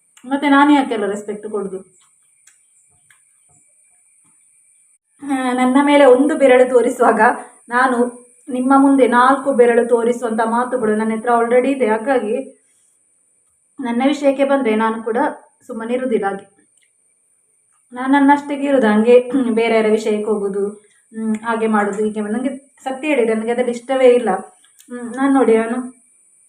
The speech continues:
ಇವಾಗ ಸಹ ಹಾಗೆಯಾ, ನಾನು ಒಬ್ಳೇ ಇದ್ರೆ ಮನೆಯಲ್ಲೂ ಕೂಡ ಮನೆಯಲ್ಲೇ ಇರ್ತೇನೆ, ಆಚೆ ಈಚೆ ಮನೆಗೆ ಹೋಗುದಾಗ್ಲಿ, ಹ್ಮ್, ಮಾತಾಡುದಾಗ್ಲಿ ಏನೂ ಇಲ್ಲ. ನನ್ನಷ್ಟಕ್ಕೆ ನನ್ನ ಪಾಡಿಗಿರುದು ನಾನು. ಯಾಕೆ ಬೇರೆಯವರ ವಿಷಯಕ್ಕೆಲ್ಲ ಹೋಗಿ ಮಾತಾಡಿ ಎಲ್ಲ ಇದಾಗುದು ಅಂತ.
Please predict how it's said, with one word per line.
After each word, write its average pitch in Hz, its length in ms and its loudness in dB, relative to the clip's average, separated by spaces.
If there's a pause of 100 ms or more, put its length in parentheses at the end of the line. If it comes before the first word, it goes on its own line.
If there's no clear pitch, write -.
(260)
ಇವಾಗ 294 240 2 (100)
ಸಹ 277 120 2
ಹಾಗೆಯಾ, 214 300 -2
ನಾನು 285 240 0
ಒಬ್ಳೇ 302 260 -2
ಇದ್ರೆ 294 280 -2
ಮನೆಯಲ್ಲೂ 247 400 -2
ಕೂಡ 220 180 -4
ಮನೆಯಲ್ಲೇ 269 520 0
ಇರ್ತೇನೆ, 247 280 -4
ಆಚೆ 220 200 -4
ಈಚೆ 240 200 -6
ಮನೆಗೆ 214 280 -2
ಹೋಗುದಾಗ್ಲಿ, 214 640 -4
ಹ್ಮ್, 226 720 -16
ಮಾತಾಡುದಾಗ್ಲಿ 240 560 -2
ಏನೂ 277 220 0
ಇಲ್ಲ. 220 160 -2 (400)
ನನ್ನಷ್ಟಕ್ಕೆ 320 520 -2
ನನ್ನ 277 240 2
ಪಾಡಿಗಿರುದು 262 680 2
ನಾನು. 208 480 -8 (220)
ಯಾಕೆ 294 320 -2
ಬೇರೆಯವರ 226 320 -2
ವಿಷಯಕ್ಕೆಲ್ಲ 220 500 -4
ಹೋಗಿ 208 280 -2
ಮಾತಾಡಿ 208 440 -4
ಎಲ್ಲ 196 120 -2
ಇದಾಗುದು 202 440 -6
ಅಂತ. 190 160 -12